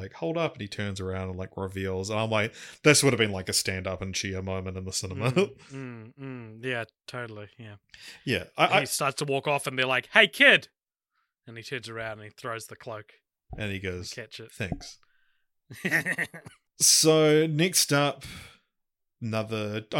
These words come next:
Speaker 1: only another two years later, once again directed by Leonard Nimoy, we got Star Trek four, The Voyage Home.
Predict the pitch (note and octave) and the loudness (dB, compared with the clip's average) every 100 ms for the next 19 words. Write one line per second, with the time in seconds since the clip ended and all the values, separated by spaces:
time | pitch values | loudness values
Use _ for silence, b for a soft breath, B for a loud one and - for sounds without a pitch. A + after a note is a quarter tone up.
0 | C3 C3+ B2+ A#2+ A2+ G#2+ - A#2 A2+ A2+ | 0 0 0 0 0 -4 -2 0 0 0
1 | A2+ A2+ A2+ C3+ C#3+ B2+ A#2 G#2+ G#2+ G#2 | 0 2 2 2 2 0 -2 0 -2 0
2 | G#2 G#2 G#2 G2+ G#2 G#2 G#2 G#2+ G#2+ G#2+ | 0 0 -2 -2 -2 -2 -4 -4 -2 -4
3 | - B B - - C3+ D3 D#3 D3+ - | -6 B B -2 2 2 2 0 0 -4
4 | - A2+ B2+ A2+ - - G#2 G2+ A2 C3 | -8 -4 0 0 -2 -8 -10 -6 -2 0
5 | B2 A2+ - - A2 G#2 E2+ - | 0 -2 -4 -2 -2 -2 -8 -16